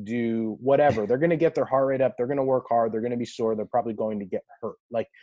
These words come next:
getting someone fatigued and tired is the easiest part about what you do. Putting together a progression with no equipment,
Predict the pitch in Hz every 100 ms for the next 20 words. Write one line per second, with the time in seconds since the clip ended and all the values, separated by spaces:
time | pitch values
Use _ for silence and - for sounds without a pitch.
0 | _ _ 151 156 190 185 175 156 - 120
1 | - 143 143 127 120 - 117 123 143 135
2 | 120 117 110 104 104 - 143 135 135 113
3 | _ 120 110 98 104 101 - 107 120 -
4 | - 107 98 90 90 - _ _ _ _
5 | _ _ _ _ 156 156 165 165 147 139
6 | 131 120 127 107 131 151 160 - 117 117
7 | 117 - 117 104 113 123 135 - 127 123
8 | 123 127